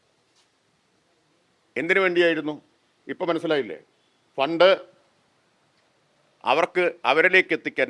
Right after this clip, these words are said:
വേണ്ടി. അങ്ങനെ പിരിച്ച ഫണ്ടാണോ ഇനി തെരഞ്ഞെടുപ്പ് പ്രവർത്തനത്തിന് ഉപയോഗിക്കാൻ പോണത്? അതുപയോഗിച്ചായിരുന്നോ ലക്ഷ്യ രണ്ടായിരത്തി ഇരുപത്താറ് നടത്തിയത്? ഞങ്ങളുടെ വല്ല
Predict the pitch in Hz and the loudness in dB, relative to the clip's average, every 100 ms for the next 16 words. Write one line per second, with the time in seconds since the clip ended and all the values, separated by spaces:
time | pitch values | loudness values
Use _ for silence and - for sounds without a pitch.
0 | 123 98 87 _ _ _ _ - 151 185 | -6 -12 -16 _ _ _ _ -6 0 2
1 | 202 175 175 185 165 151 160 165 160 151 | 2 -2 -4 -6 -4 -2 0 2 0 -4
2 | _ 139 151 131 147 156 156 147 143 156 | _ -12 -8 -6 -4 -4 -6 -6 -8 -10
3 | 147 151 147 147 143 151 - 151 175 175 | -8 -8 -6 -8 -8 -10 -6 -4 -2 -2
4 | 170 170 170 170 156 - _ _ 117 143 | 0 2 2 0 -4 -4 _ _ -10 -8
5 | - 185 165 - _ _ _ - 131 160 | -2 2 2 0 _ _ _ -10 0 0
6 | 156 160 156 151 151 143 135 151 147 156 | 0 -2 -4 -2 -4 -4 -6 -8 -8 -10
7 | _ _ _ _ _ _ _ _ _ _ | _ _ _ _ _ _ _ _ _ _
8 | _ _ _ _ 104 113 143 170 185 185 | _ _ _ _ -6 -4 -2 0 2 2